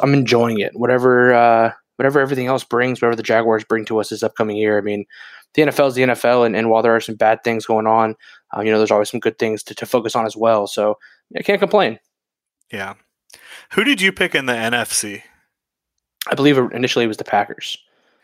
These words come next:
Speaker 2: Right, right.
Speaker 1: Packers
Speaker 2: I
Speaker 1: and
Speaker 2: picked,
Speaker 1: Bengals.
Speaker 2: yeah, and I picked the Bucs. So, you know, at least one of us got, got to the Super Bowl with one of those teams.
Speaker 1: Yeah, and I
Speaker 2: Uh,
Speaker 1: owe you, I owe you a couple beers too after the, the first week of Pick'ems didn't go my way. But I think if we go back and look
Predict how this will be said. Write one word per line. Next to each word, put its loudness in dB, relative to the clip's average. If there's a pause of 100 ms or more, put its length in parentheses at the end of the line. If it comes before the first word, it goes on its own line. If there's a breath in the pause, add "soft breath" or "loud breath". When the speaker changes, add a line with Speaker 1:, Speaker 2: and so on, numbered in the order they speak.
(220)
Speaker 2:
Right, 0
right. 0
Speaker 1:
Packers 0
Speaker 2:
I 2
Speaker 1:
and -2
Speaker 2:
picked, -2
Speaker 1:
Bengals. -8 (100)
Speaker 2:
yeah, -2
and -4
I 0
picked -8
the -12
Bucs. -12
So, 0
you -2
know, -2 (380 soft breath)
at -4
least 0
one 2
of -2
us -4
got, 0 (480 loud breath)
got -2
to -2
the -4
Super -2
Bowl -2
with -8
one -2
of -4
those -6
teams. -4 (800 loud breath)
Speaker 1:
Yeah, 2
and 2
I 2
Speaker 2:
Uh, 2
Speaker 1:
owe 4
you, 4
I 2
owe 4
you 2
a 0
couple -4
beers -2
too 0
after 0
the, -4
the -12
first -4
week -2
of -6
Pick'ems -6 (380 loud breath)
didn't 2
go 4
my 4
way. 4
But 2
I 4
think -2
if -6
we -4
go 4
back 2
and -4
look -4